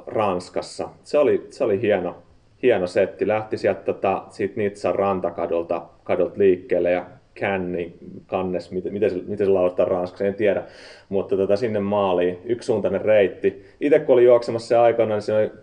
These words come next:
koko matka puhas vastatuuli. <laughs> Et tota, toiseen, toiseen tuulen suuntaan niin varmaan, varmaan ennätykselle vielä sopii. Mut hienot maisemat, koko aika merenranta lähellä. Järjestelyt toimi oikein, oikein mainiosti.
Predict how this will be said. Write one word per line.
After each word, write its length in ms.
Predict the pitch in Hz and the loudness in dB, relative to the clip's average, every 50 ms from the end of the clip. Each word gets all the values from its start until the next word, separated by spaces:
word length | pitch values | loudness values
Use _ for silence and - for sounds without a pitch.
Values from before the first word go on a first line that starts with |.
| _ _ _ | _ _ _
koko 240 | - 120 110 113 113 | -2 0 0 0 0
matka 380 | 113 110 110 - 110 - - - - _ _ _ _ _ | 0 -4 -2 -2 -4 -4 -4 -8 -18 _ _ _ _ _
puhas 320 | - 101 104 98 - - | -4 -2 -2 -2 -2 -2
vastatuuli. 920 | 113 113 113 113 - - - - - - - - 170 139 170 180 180 185 175 - - - | -2 0 0 -2 -4 -10 -14 -14 -14 -14 -2 2 6 6 8 8 8 6 6 4 -4 -6
<laughs> 240 | 214 190 196 - 175 | -4 -2 4 4 4
Et 160 | 151 151 - | 4 4 4
tota, 380 | - 151 131 - - 170 - - - - - - - | 6 6 6 6 4 2 0 0 -4 -12 -18 -2 2
toiseen, 340 | 165 160 151 135 - - - - 180 - - - - - - - _ - - _ _ - _ | 4 6 6 4 2 -2 -6 -8 -12 -12 -14 -18 -20 -20 -20 -20 _ -20 -20 _ _ -2 _
toiseen 300 | - 165 165 151 156 147 | 8 8 8 8 6 6
tuulen 380 | 151 165 156 151 143 135 123 117 | 6 4 6 6 6 6 4 4
suuntaan 340 | - 120 110 110 113 107 107 | 2 0 0 2 0 0 0
niin 80 | 110 107 | 0 0
varmaan, 440 | 110 110 110 113 110 110 104 98 110 | 0 0 0 0 -2 -2 -4 -2 0
varmaan 340 | 113 110 113 113 113 113 117 | 0 0 0 0 0 0 0
ennätykselle 420 | 113 107 98 98 95 - 101 98 | 0 0 -2 -2 -2 0 0 2
vielä 120 | 98 98 98 | 2 2 2
sopii. 240 | 117 101 104 107 | 0 0 0 0
Mut 180 | 107 104 - - | -2 -2 -2 0
hienot 360 | 143 156 147 123 113 - - - | 2 2 2 2 0 -4 -8 -10
maisemat, 600 | - 123 123 123 117 110 - - 101 101 101 101 | -2 0 2 4 4 2 2 0 -2 -2 -2 -2
koko 280 | - 117 113 - 117 107 | 0 -2 0 2 2 2
aika 180 | 104 101 101 101 | 2 2 0 0
merenranta 680 | 101 104 104 104 104 98 - 98 95 92 90 92 90 92 | 0 0 0 2 0 0 0 0 -2 -2 -2 0 0 0
lähellä. 480 | 92 92 - 110 92 90 90 90 87 - 87 | 0 -2 -2 -2 0 0 0 -2 -2 -4 -2
Järjestelyt 680 | 98 101 95 98 95 95 - - 101 95 87 - - | 0 2 2 2 0 0 -2 -4 -4 -4 -4 -4 -2
toimi 320 | - 90 90 90 92 92 | -2 0 0 0 0 -2
oikein, 460 | 92 90 90 90 - 92 90 90 87 85 - _ - | -2 -2 -2 -2 0 0 0 0 -4 -8 -14 _ 0
oikein 400 | 104 101 95 92 - 95 92 92 | 2 2 2 2 2 0 0 0
mainiosti. 920 | 90 92 90 90 90 87 90 90 87 85 - - - 92 85 - - - | -2 -2 -2 -2 -2 -2 -2 -2 -4 -4 -6 -4 -2 -2 -2 -2 -6 -14